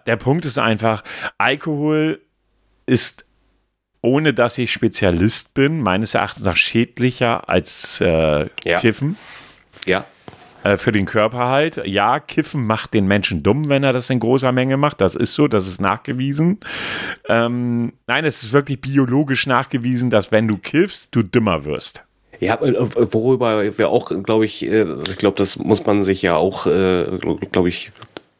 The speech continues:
Speaker 2: logisches Denken, man raucht, ja, Lunge.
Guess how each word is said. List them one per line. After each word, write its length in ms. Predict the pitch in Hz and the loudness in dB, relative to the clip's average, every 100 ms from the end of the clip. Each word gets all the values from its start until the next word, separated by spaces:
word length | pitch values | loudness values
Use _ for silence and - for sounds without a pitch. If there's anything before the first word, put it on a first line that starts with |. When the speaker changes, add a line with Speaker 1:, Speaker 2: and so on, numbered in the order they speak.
| _ _ - - | _ _ -18 0
Speaker 2:
logisches 400 | 113 110 101 95 | 0 2 -2 0
Denken, 280 | 110 104 110 - - - - - | 0 0 -6 -10 -12 -12 -12 -6
man 140 | - 95 | 0 0
raucht, 600 | 90 95 104 - - - - | 2 2 2 0 -14 -14 -4
ja, 280 | 98 104 - | -2 -2 -6
Lunge. 460 | 92 117 127 113 | -2 0 2 0